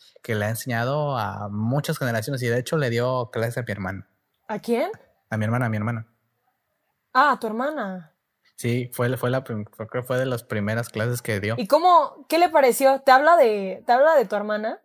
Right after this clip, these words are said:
Speaker 2: ¿Qué te dice?
Speaker 1: Pues creo que fue la primera impresión que tuvo en, en el, en el examen que hice como para colocación de, de área, de
Speaker 2: De
Speaker 1: inglés.
Speaker 2: nivel.
Speaker 1: Ajá,
Speaker 2: Sí.
Speaker 1: exacto.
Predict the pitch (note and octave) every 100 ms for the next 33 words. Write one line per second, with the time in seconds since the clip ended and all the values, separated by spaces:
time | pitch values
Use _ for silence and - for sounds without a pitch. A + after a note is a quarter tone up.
0 | _ - A3 C4 C4 - C#3 - _ _
1 | _ _ _ _ _ G#2+ G#2 - A#2 C#3+
2 | B2+ C3+ C#3 C#3+ B2+ A#2 A2+ A2+ B2+ B2
3 | A#2 A#2+ A2+ B2+ B2 A#2 A#2+ A#2+ B2 A#2+
4 | A#2 A2+ A#2 A#2 A2+ - B2+ D3 E3 C3
5 | B2 - D3 C3 A#2+ A2 _ - G#2 F#2
6 | - _ _ _ _ - A2 G#2+ G2+ A2
7 | G#2+ G2+ F#2+ A#2+ C3 D#3 _ _ _ G#2
8 | G2+ F#2+ F#2+ F#2+ - _ _ G#2 G2 G2+
9 | G#2+ C3 F3 - G#3+ G#3+ G#3+ A3+ G#3+ -
10 | _ _ _ _ _ - F2+ A2 A2+ A#2
11 | A2 D3+ F3+